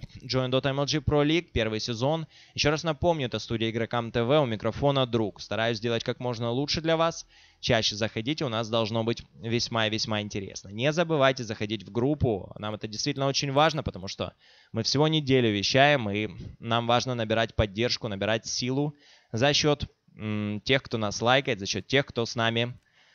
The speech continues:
а, начинает этот действительно нелегкий и серьезный путь. Заходите в группу, наживай-, нажимайте «Подписаться», ставьте свои лайки, а, под видео данным на Твиче, нам будет очень приятно. А,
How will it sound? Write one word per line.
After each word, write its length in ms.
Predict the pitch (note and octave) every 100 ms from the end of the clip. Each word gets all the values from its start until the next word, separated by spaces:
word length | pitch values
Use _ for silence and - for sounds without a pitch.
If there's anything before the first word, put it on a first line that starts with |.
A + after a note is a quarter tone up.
| _ _ _ -
а, 420 | A2 A2 A2 G#2+ F#2+
начинает 720 | B2 B2+ - B2 A2+ B2 A#2+
этот 280 | A2+ B2+ G#2+
действительно 540 | G#2 - A#2+ B2+ B2
нелегкий 720 | A#2+ A2+ G#2+ A2+ - B2 A#2+ A#2+ -
и 160 | E2+ A2
серьезный 760 | - - C3 G#2 G#2 G2+ A2+
путь. 380 | F#2+ G#2 F#2+ - _ _ _ _ _ - -
Заходите 460 | C3 A#2 D3+ D#3 D3+
в 80 | C#3+
группу, 280 | D3+ E3+ C3+
наживай-, 360 | G#2 G#2 G#2
нажимайте 520 | G#2 G#2+ A#2 A#2+ A#2
«Подписаться», 720 | - B2 - C3 D#3 D#3 -
ставьте 360 | A2 B2+ C3 C3+
свои 220 | - C3
лайки, 480 | C3 B2+ B2+ C3 C3 G#2+ -
а, 220 | A#2 A#2+
под 360 | A2 B2+ C3+ A2+
видео 440 | A2 B2+ A#2+ A#2
данным 520 | G2 G2 C#3 D3 D3+
на 120 | D3 C#3+
Твиче, 400 | C#3 - C#3 C3
нам 200 | G#2+ G2+
будет 260 | G2+ -
очень 340 | A2 G#2 - F#2+
приятно. 600 | G#2 A2 C3 D3+ D#3+ - _ - - - -
А, 500 | - G#2 A2 A2 A2+